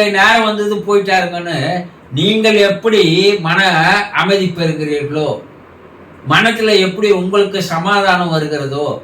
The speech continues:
எப்படி நீங்கள் தாங்கிக் கொள்கிறீர்களோ, அது போல அவர்களுக்கும் அந்த நிலை கிடைக்கணும். அப்பதான் அவர்கள் ஆன்மா சாந்தி அடைந்து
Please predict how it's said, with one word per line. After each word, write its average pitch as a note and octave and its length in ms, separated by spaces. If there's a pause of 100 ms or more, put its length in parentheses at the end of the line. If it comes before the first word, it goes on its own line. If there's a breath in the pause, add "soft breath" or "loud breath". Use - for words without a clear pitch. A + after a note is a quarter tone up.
(560)
எப்படி F#3+ 520
நீங்கள் G3 460
தாங்கிக் F#3 340
கொள்கிறீர்களோ, D#3 720 (600)
அது B2+ 220
போல F#3 320
அவர்களுக்கும் F3+ 800
அந்த D#3 260
நிலை D#3 300
கிடைக்கணும். D3+ 540 (420)
அப்பதான் F3 460
அவர்கள் E3+ 380 (100)
ஆன்மா F3 340
சாந்தி D#3 440
அடைந்து D3+ 340